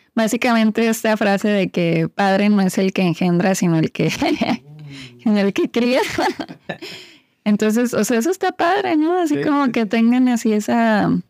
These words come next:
Speaker 1: esos mensajes.
Speaker 2: Por eso es que siento que, eh, me-, mencionaba al principio, esta película tiene un buen guión.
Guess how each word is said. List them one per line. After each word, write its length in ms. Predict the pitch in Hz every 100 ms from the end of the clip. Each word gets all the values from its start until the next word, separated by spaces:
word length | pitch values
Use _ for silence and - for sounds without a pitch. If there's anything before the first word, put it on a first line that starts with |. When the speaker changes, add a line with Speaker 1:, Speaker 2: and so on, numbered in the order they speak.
| _ _ _ -
Speaker 1:
esos 220 | 220 240
mensajes. 640 | 262 233 214 220 233 185 _ _ _ _ _ _ _
Speaker 2:
Por 140 | 196
eso 180 | 185 220
es 80 | 247
que 160 | 208 170
siento 420 | 175 170 170 202
que, 320 | - 139 - -
eh, 140 | 151 135
me-, 220 | 139 165 160
mencionaba 600 | 151 151 139 151 151 170
al 100 | 160
principio, 440 | 151 147 151 156
esta 180 | 147 160 151 143 _ - 151 -
película 440 | 139 139 156 160
tiene 220 | 160 151
un 120 | 151
buen 240 | 143 147 147
guión. 400 | 135 139 185